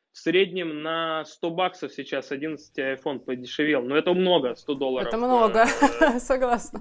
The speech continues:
Speaker 1: и на всех пла-, пл-, это не официальный Apple, это как раз вот ре-, ритейл, это дж-, на Джей Ди, на Тимоле и так далее, все это сейчас есть.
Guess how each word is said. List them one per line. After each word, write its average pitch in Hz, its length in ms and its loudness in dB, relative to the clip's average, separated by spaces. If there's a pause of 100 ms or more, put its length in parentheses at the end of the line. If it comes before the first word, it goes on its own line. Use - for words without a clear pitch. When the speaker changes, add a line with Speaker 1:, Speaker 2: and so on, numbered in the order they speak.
Speaker 1:
и 160 440 6
на 165 160 4
всех 170 280 -2
пла-, 160 240 0
пл-, 147 220 -10
это 175 220 2
не 190 120 2
официальный 190 600 0
Apple, 180 220 -4
это 156 140 -4
как 160 180 -6
раз 180 220 -4
вот 156 160 -6
ре-, 151 360 -4
ритейл, 156 440 -2
это 139 140 -8
дж-, 135 160 -14
на 143 160 -8
Джей 147 240 -4
Ди, 208 240 -6
на 170 120 -6
Тимоле 160 440 -6
и - 40 -4
так 135 200 -6
далее, 156 300 0
все 151 180 -4
это 143 180 -6
сейчас - 340 -4
есть. 151 320 0